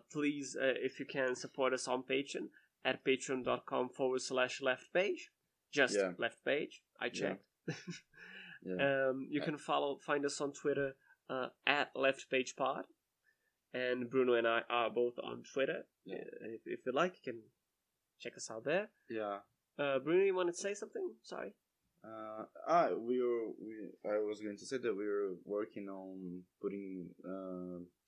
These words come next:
Speaker 2: Left Page on Spotify. The problem is that we use copyrighted music, so
Speaker 1: Yes.
Speaker 2: I'm actually trying to work on a little, uh, sound team for us
Speaker 1: <laughs>
Speaker 2: for the Left Page. It's, it's a bit of a task, but yeah, uh, the,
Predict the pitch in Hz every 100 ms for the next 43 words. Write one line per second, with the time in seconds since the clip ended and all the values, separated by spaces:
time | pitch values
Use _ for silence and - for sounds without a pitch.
0 | - _ _ - 98 98 - 101 98 98
1 | 92 92 117 131 101 - 90 98 107 -
2 | 87 90 - 101 107 110 95 92 95 90
3 | 85 90 92 92 92 92 - 92 - 101
4 | 98 98 104 98 90 90 - 101 95 95
5 | 92 - - - 98 98 104 - 110 101
6 | 98 95 90 - 98 95 95 95 92 98
7 | - 92 92 90 90 90 92 92 87 87
8 | _ _ _ _ _ - 90 87 85 _
9 | - - 95 98 95 90 _ _ - 92
10 | 101 104 _ - 98 95 98 113 - 98
11 | 92 92 92 - 98 98 98 87 - 135
12 | 131 156 127 110 117 107 101 - 107 131
13 | - 92 95 92 - 104 95 92 _ _
14 | _ - 90 90